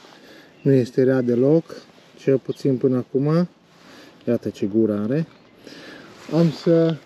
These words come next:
cobor puțin mai jos și am să-i dau drumul de acolo. După cum vedeți aici, malul este foarte, foarte înalt. Nu vreau să o arunc.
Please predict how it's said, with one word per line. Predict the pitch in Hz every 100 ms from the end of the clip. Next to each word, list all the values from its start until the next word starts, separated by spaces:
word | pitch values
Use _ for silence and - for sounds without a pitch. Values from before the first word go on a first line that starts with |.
| -
cobor | 156 175 214
puțin | - 156 - 170
mai | 147 135
jos | 135 151 120 151 - - - - - - - - - -
și | 131 131 131 131 - - -
am | 135
să-i | 117 139 131 131 131 135
dau | 131 147 127
drumul | 127 127 127 117
de |
acolo. | 120 - 123 120 131 156 - - - - - - - - - - - - 113
După | -
cum | 139 127
vedeți | 123 127 123 127
aici, | 123 -
malul | 120 123 117
este | 120 117
foarte, | 131 - 170 131 117 131
foarte | - 131 127
înalt. | 123 131 147 151 - - -
Nu | - 170
vreau | 135
să | 127 143
o | 117
arunc. | 127 147 -